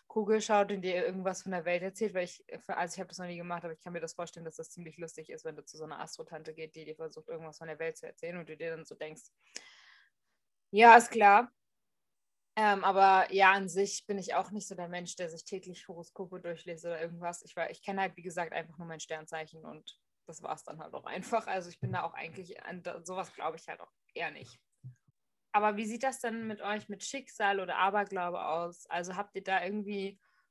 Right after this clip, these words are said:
ja nicht Erfahrungen, aber so, ja doch auch Erfahrungen, aber, aber was habt ihr da so zu einer Meinung? Habt, glaubt ihr an Schicksal oder an Aberglaube?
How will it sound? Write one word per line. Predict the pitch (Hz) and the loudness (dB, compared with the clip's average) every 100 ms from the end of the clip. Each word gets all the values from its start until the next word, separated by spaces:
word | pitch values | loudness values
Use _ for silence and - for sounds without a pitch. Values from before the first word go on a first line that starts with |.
| _ _ _ _ _ _ _ _ | _ _ _ _ _ _ _ _
ja | 202 202 | 0 2
nicht | 233 | 2
Erfahrungen, | 214 190 - 196 226 269 269 269 | -2 -2 0 2 4 4 2 -2
aber | 214 214 220 214 | 0 2 4 2
so, | 202 202 196 180 | -2 -2 -2 -4
ja | 190 180 | -4 -2
doch | 214 - | -2 0
auch | 180 185 | -2 -4
Erfahrungen, | 170 185 185 214 226 233 | -6 -2 0 -2 -2 -2
aber, | 214 185 196 190 | -2 0 0 0
aber | - | -2
was | 185 233 | -6 -8
habt | 214 | -10
ihr | 196 | -6
da | 196 | -6
so | 196 208 - | -4 -10 -10
zu | - | -8
einer | 220 | -4
Meinung? | 214 214 214 214 - 190 | -2 -2 -4 -8 -12 -12
Habt, | 202 202 - | -12 -14 -8
glaubt | 196 220 - | -4 -4 -2
ihr | 226 | -4
an | 196 | -4
Schicksal | 190 - - - 240 233 | -6 -8 -8 -4 -2 0
oder | 214 196 | -2 -4
an | 180 190 | -6 -12
Aberglaube? | 202 208 208 220 226 226 247 | -10 -8 -8 -8 -6 -4 -6